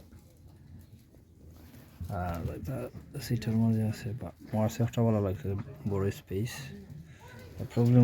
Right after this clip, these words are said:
হয়েছে গিয়া স্পেস কম ওখানে, আর ন্যাশনালও স্পেস বেশি আছে। তা থোড়া টাইট। Otherwise, সবটা, সবটা ঠিক আছে, আলহামদুলিল্লাহ।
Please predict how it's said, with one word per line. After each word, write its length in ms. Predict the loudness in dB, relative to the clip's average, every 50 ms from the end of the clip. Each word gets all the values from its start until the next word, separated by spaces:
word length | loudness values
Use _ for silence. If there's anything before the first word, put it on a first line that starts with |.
| 10 10
হয়েছে 260 | 8 6 2 -2 -2 -2 0
গিয়া 160 | 0 -2 -2 -4 -8 -14 -20 -20 -20 -20 -20 -18 -16 -16 -16
স্পেস 320 | -4 2 4 4 4 4 0 -4 -6
কম 220 | -4 -2 -2 0 0 -2 -2 -6 -12 -16 -10
ওখানে, 300 | -4 -2 0 0 0 0 -2 -4 -8 -14 -18 -16 -6 -2 -2
আর 100 | -2 -2 -2 0 4 4
ন্যাশনালও 500 | 4 4 6 8 8 8 8 8 6 4 4 0 -4 -12 -20 -20 -20 -18 -16 -16 -16 -14 -16 -14 -12 -10
স্পেস 240 | 2 4 4 4 4 2 0
বেশি 240 | -2 -2 -2 -2 -4 -2 -2
আছে। 200 | -2 -4 -2 -2 -2 -2 -2 -6 -12 -18 -20 -20 -20 -20 -20 -20 -20 -20 -20 -20 -16 -8 -8 -6 -6 -6 -10 -12 -16 -20 -20 -20 -20 -20 -20 -16 -4
তা 240 | 0 0 2 2 0 -2 -6 -12 -12 -8 -6 -6 -6 -8 -10 -16 -18 -20 -20 -18 -16 -16 -16 -4
থোড়া 200 | 0 0 0 0 -2 -4
টাইট। 400 | -4 -2 -2 -2 -4 -4 -4 -6 -6 -6 -6 -10 -12 -14 -12 -12 -14 -6 -4 -4 -6 -6 -10 -16 -16 -16 -14 -12 -12 -14 -14 -16 -16 -18 -18 -16 -16 -14 -14 -16 -16 -16 -16 -16 -18 -18 -20 -20 -20 -20 -18 -16 -14 -14 -12 -12 -12 -14 -16 -18 -20 -20 -20 -20 _ -20 -20 -20 -20 -20 -20 -20 -20 -20 -18 -16 -14 -12 -10 -4
Otherwise, 400 | 0 2 4 4 4 4 4 2
সবটা, 220 | 0 0 -2 -4 -4
সবটা 360 | -4 -4 -6 -6 -4 -4 -6
ঠিক 220 | -6 -6 -6 -6
আছে, 180 | -6 -6 -4 -6
আলহামদুলিল্লাহ। 540 | -4 -2 -2 -2 -2 -2 -2 -2 -2 -2